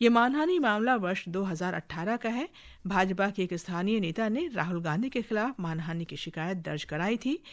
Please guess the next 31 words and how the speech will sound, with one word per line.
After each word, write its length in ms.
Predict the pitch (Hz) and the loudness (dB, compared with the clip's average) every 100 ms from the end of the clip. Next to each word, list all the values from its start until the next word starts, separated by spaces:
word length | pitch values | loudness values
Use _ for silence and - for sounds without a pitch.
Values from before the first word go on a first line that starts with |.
| - - | -20 -8
शिकायत 460 | - 254 262 320 311 | -2 4 6 4 2
में 100 | 302 | 0
आरोप 400 | 185 185 233 285 | 2 2 2 -2
था 180 | 214 240 | -2 -4
कि 160 | 277 214 | -2 -2
वर्ष 300 | 180 190 190 | 0 0 -2
दो 160 | 170 | -4
हज़ार 280 | 185 175 180 | -2 0 -2
अठारह 420 | 165 160 165 190 | -2 -4 -4 -4
के 220 | 214 220 233 | -4 -2 -2
कर्नाटक 480 | 220 165 160 160 185 | -2 -4 -4 -4 -6
चुनावों 360 | - 156 156 196 | -6 -4 -4 -4
के 100 | 180 | -4
दौरान 440 | 170 202 202 247 - - - 208 | -2 0 0 0 -4 -14 -8 2
लोकसभा 480 | 254 311 285 269 | 4 4 0 0
में 140 | 262 277 | 0 0
विपक्ष 400 | 202 175 180 - | 0 -2 -2 -4
के 140 | 180 | -2
नेता 320 | 165 165 202 | -2 0 0
ने 200 | 202 220 339 - - | 0 0 -4 -10 -2
तत्कालीन 520 | 240 240 - 262 302 254 | 2 2 4 4 4 2
भाजपा 400 | 170 175 190 190 | 2 0 -2 -4
अध्यक्ष 420 | 160 190 208 254 - | -2 -2 -2 -2 -2
अमित 240 | 190 254 262 | 0 -2 -2
शाह 200 | 208 170 | -4 -4
के 140 | 175 | -6
खिलाफ 420 | - 165 185 220 - | -6 -4 -4 -4 -6
अपमानजनक 840 | 170 165 170 196 247 196 165 190 - | -8 -4 -2 0 0 0 -2 -4 -6
टिप्पणी 320 | 131 165 214 | -8 -4 -4
की 160 | 226 147 | -2 -6
थी। 240 | - 117 | -6 -12